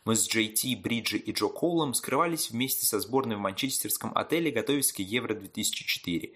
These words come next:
когда в наши жизни ворвался Мауриньо. Я смотрел, как он держался на пресс-конференции, и он показался мне довольно заносчивым и самоуверенным. Но для меня это не проблема, если у человека есть медали, дающие повод для гордости.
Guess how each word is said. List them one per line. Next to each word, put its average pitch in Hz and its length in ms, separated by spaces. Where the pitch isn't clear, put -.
когда 101 260
в 98 60
наши 98 260
жизни 143 300
ворвался 107 560
Мауриньо. 90 600
Я 104 120
смотрел, 202 380
как 151 160
он 165 100
держался 139 480
на 113 100
пресс-конференции, 95 920
и - 140
он 214 160
показался 185 500
мне 143 160
довольно 117 320
заносчивым 127 640
и 123 80
самоуверенным. 92 800
Но 180 120
для 185 120
меня 214 240
это 170 160
не 147 80
проблема, 98 540
если 92 260
у 95 60
человека 110 420
есть 104 220
медали, 165 340
дающие 113 480
повод 101 300
для 92 180
гордости. - 600